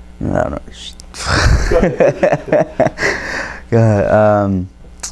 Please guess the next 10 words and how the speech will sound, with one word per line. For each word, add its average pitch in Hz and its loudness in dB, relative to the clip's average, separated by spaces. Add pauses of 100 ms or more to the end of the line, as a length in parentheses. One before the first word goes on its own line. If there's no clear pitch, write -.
(460)
estoy 123 4
en 135 2
mi 139 0
segundo 127 2
año 131 2 (580)
en, 107 4 (120)
en 104 4
Sonoma 107 2
State 120 2 (540)
y 98 4